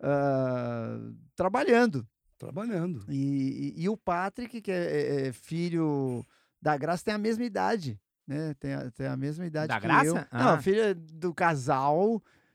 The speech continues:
Speaker 1: Chambra e, e Gracinha.
Speaker 2: Hum.
Speaker 1: <laughs> E ele estudou comigo na escola.
Speaker 2: É,
Speaker 1: Então,
Speaker 2: naquele
Speaker 1: a gente sempre meio que teve junto desde
Speaker 2: De
Speaker 1: sempre,
Speaker 2: alguma forma.
Speaker 1: trabalhando com,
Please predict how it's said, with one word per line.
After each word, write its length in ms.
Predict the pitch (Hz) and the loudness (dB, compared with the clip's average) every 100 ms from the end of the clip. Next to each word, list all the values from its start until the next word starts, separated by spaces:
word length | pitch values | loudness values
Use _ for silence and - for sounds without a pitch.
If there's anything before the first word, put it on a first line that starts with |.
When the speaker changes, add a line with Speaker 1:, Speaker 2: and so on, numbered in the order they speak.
| _ | _
Speaker 1:
Chambra 640 | - 180 175 165 147 139 - | 0 2 4 2 2 2 0
e, 960 | 147 147 143 135 131 123 117 113 107 - _ _ _ _ _ _ _ _ _ _ | -2 0 0 0 0 -2 -4 -8 -10 -16 _ _ _ _ _ _ _ _ _ _
e 80 | 139 | -6
Gracinha. 720 | 147 147 - - 160 185 214 240 _ | -2 -2 -2 -4 -2 -2 -6 -8 _
Speaker 2:
Hum. 180 | 127 127 | -10 -2
Speaker 1:
<laughs> 1000 | 170 - 160 160 - 165 143 143 - - - _ _ - | 2 2 2 0 0 -4 -4 -10 -10 -16 -18 _ _ -2
E 720 | 160 165 165 165 160 156 156 | 0 4 4 4 2 2 0
ele 180 | 170 180 | 2 2
estudou 500 | 185 254 196 254 262 | 0 -2 4 4 4
comigo 320 | - 262 254 247 | -2 -2 -2 0
na 100 | 254 | -2
escola. 460 | - 226 233 180 | -2 2 2 4
Speaker 2:
É, 120 | 143 151 | 2 2
Speaker 1:
Então, 140 | 208 | 0
Speaker 2:
naquele 200 | 190 160 135 | -2 -6 -2
Speaker 1:
a 100 | 196 | 0
gente 320 | 233 262 262 | 0 -2 -6
sempre 380 | - 302 - 320 | -6 -8 -8 -4
meio 180 | 285 262 | -2 -2
que 140 | 240 | -8
teve 400 | - 269 240 262 | -6 -4 -2 -2
junto 500 | 202 214 254 226 262 | 0 0 0 -4 -8
desde 440 | 208 247 262 240 | -4 -2 -2 -4
Speaker 2:
De 40 | 262 | -8
Speaker 1:
sempre, 240 | 135 240 | -4 -2
Speaker 2:
alguma 160 | 247 175 | -2 0
forma. 100 | 165 | 0
Speaker 1:
trabalhando 560 | 156 190 196 208 214 208 | 0 0 0 -2 -2 -6
com, 480 | 196 208 202 190 | -6 -8 -6 -8